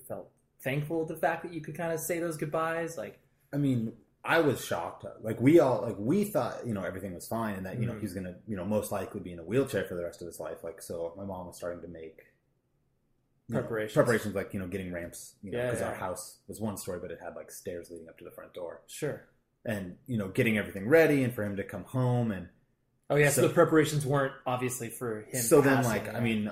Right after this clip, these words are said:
Speaker 2: I was in class and, uh, w-, you know, when the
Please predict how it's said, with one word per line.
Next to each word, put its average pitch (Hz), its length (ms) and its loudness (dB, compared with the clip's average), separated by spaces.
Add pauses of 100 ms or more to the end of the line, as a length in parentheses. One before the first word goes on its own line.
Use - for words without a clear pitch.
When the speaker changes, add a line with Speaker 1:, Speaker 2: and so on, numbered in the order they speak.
(120)
Speaker 2:
I 107 140 0
was 101 180 0
in 98 140 -2
class - 720 -2 (220)
and, 95 480 -8 (880)
uh, 90 400 -8 (1200)
w-, 127 220 -2
you 127 60 2
know, 85 260 -6
when 101 540 -4 (440)
the 92 340 -4